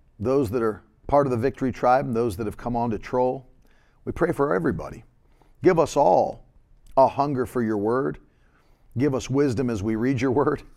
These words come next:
I pray, Lord, that you would continue to raise up hungry, on fire believers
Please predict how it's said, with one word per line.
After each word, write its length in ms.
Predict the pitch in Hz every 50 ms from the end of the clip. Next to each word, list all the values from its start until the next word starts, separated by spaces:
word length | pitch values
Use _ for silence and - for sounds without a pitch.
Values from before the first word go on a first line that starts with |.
| _ _ _ _ _ _ - - - -
I 100 | 143 165
pray, 280 | - - 185 180 185
Lord, 300 | 175 156 160 170 170 151
that 180 | 131 110 - -
you 80 | 170
would 140 | 147 135 113
continue 560 | - - 120 113 - - 165 165 165 147 127
to 80 | 107 113
raise 560 | 104 107 127 143 156 165 170 175 175 139 - -
up 300 | 147 143 117 92 - - - - - - - - - - - - - - - - - - - - - - - -
hungry, 580 | - - - 165 180 185 156 151 170 180 180 175 - - - - - - - - - - -
on 400 | 147 156 170 175 180 180 185 175
fire 680 | 147 - - - - 151 151 151 160 160 160 170 160 147
believers 760 | 143 120 113 135 131 127 139 139 107 101 95 - - -